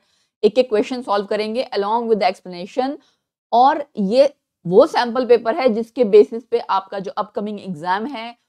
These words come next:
वो आप डिसाइड कर सकते हो, अंदाजा लगा सकते हो कि किस तरह के क्वेश्चंस आएंगे, किस तरह का लेवल होगा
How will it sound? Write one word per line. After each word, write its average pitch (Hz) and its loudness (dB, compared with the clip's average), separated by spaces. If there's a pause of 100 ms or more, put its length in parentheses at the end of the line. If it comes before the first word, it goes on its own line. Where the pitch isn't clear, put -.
(200)
वो 233 4
आप 233 0
डिसाइड 214 0
कर 254 4
सकते 247 -6
हो, 247 0
अंदाजा 202 0
लगा 220 0
सकते 220 -10
हो 247 -12
कि 254 -14
किस - -10
तरह 220 -2
के 208 -6
क्वेश्चंस 190 -14
आएंगे, 196 -8
किस 214 -8
तरह 208 -10
का 208 -8
लेवल 180 -4
होगा 226 -4